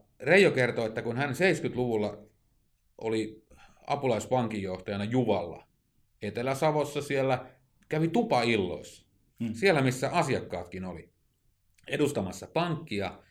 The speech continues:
Speaker 1: Ja siellä käytiin se keskustelu. A-, se oli, niin kuin, pienessä piirissä siinä lähellä, mut se oli se, missä, niin kuin, kohdattiin asiakas. Ja, ja, tota, tänä, täl-, tällä hetkellä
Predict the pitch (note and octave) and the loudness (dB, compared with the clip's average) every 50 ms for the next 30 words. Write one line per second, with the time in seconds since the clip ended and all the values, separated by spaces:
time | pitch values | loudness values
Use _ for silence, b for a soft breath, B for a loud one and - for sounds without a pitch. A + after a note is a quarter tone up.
0 | b b b b b b - A#2 A2+ A2+ - - B3+ B3 E3+ B2+ C3 C3+ B2+ A#2+ | b b b b b b -2 -2 -2 -2 0 2 4 4 4 4 2 2 0 0
1 | B2+ C#3 C#3 C3+ C3 E3+ E3+ A#3 A3 - - - A#2 - - G#2 G2 G2 G2 - | 0 -2 -2 -2 0 0 2 4 4 4 4 -2 -6 -6 -4 -4 -4 -2 -4 -6
2 | - - - - G3+ - - - - - A3+ F3+ B2 B2 C3+ C3 E3 E3 D#3 D3+ | -10 -8 -4 -2 -2 -2 -4 -6 0 2 2 2 4 2 2 2 2 2 2 0
3 | - - - - A3 A#3 G#3 F3 D3+ - - D#3 D3 - G3 F#3 E3+ D3+ C#3 C#3 | -6 -12 -8 -2 4 6 6 6 6 2 -2 -4 -2 0 2 2 4 4 2 2
4 | D3 D3 D3 D#3+ D#3 D3+ D3+ C#3 - B2+ D3+ E3 E3 D#3+ D#3 C#3+ A#2+ A#2 A2+ A2 | 0 -2 0 0 0 0 0 -2 -2 0 2 4 4 4 4 4 2 2 2 0
5 | A2 - B B B B B B B - C3 C3 C3+ A#3 B3 A#3+ E3+ C3 A#2+ - | -2 -2 B B B B B B B -10 -10 -4 4 6 8 8 8 6 4 4
6 | F#3 D#3 C3+ A#2+ B2 B2+ A#2 A#2 A2 G#2 A#2 - C#3 C3+ B2 G#2 - - A#2 A2 | 2 2 2 0 -2 -2 -4 -4 -4 -6 -4 -2 -2 0 0 -2 -4 -4 -4 -4
7 | G#2+ G#2+ A#2+ C#3+ C#3 C3 G2+ F2+ D#2 - - - - _ b b b b b b | -4 -2 -2 -2 -2 -2 -4 -6 -6 -10 -16 -20 -20 _ b b b b b b
8 | b b b b _ _ _ G2+ G#2+ A#2 A#2 A2+ A2+ A2 A#2+ A2 - A#2+ A#2 - | b b b b _ _ _ -6 -4 -4 -4 -4 -4 -6 -6 -6 -2 -2 -4 -4
9 | - - - - G3+ A#3+ B3+ A3 E3 C#3+ - A3 A#3+ G#3+ F3+ - - - A3 A3 | -4 -8 -6 2 2 4 6 6 4 4 4 4 4 4 4 0 2 4 4 4
10 | F#3 C#3 C#3 D3+ D3+ D3+ - B2+ A#2 A2+ A2 A2 - - - | 6 4 4 2 0 0 -2 -2 0 0 0 -2 -2 -6 -16